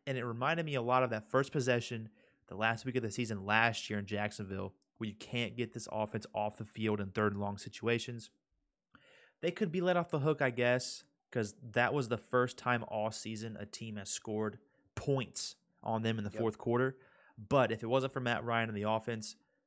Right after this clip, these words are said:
Speaker 1: that would be a reason we lost the game. So, I don't know. I, <sighs> it's tough, but they have to get offenses off the field like that in the fourth quarter.
Speaker 2: Yep.
Speaker 1: Like, it ju-, it was super, super annoying. But let's scratch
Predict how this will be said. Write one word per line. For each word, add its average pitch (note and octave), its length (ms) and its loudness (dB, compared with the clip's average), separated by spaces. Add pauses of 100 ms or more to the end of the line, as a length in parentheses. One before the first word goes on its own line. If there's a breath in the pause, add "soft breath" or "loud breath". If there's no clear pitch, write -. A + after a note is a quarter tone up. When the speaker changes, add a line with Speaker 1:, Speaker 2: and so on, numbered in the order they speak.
(120)
Speaker 1:
that G#2+ 140 2
would A#2+ 160 -2
be B2 180 2
a A2+ 60 2
reason A#2 260 2
we A2+ 100 0
lost A2 280 2
the G2+ 60 -8
game. G2+ 440 0 (500 soft breath)
So, F#2+ 540 -8
I B2 80 -4
don't A#2 120 -2
know. G#2 200 -4 (360)
I, B2 180 -6 (120)
<sighs> - 760 -18
it's C3 180 -4
tough, C#3+ 340 2
but - 180 -2 (320)
they C3 120 0
have B2 320 2
to B2 80 -2
get A#2 200 0 (200)
offenses G#2+ 480 -2
off G#2 180 -4
the G#2 80 -10
field F#2+ 440 -4
like F#2+ 240 -8
that F#2+ 240 -6
in G2 60 -8
the G2 80 -8
fourth F#2 220 -10
quarter. F#2+ 380 -10 (760)
Speaker 2:
Yep. G#2+ 280 -12 (220)
Speaker 1:
Like, G2+ 180 -6
it A2 80 -4
ju-, G#2 180 -6
it A#2 80 -2
was G#2+ 180 -2
super, G#2+ 560 -4
super G#2 340 -8
annoying. G2 420 -10
But D#3 300 4 (640 soft breath)
let's B2 180 -2
scratch D#3 480 -2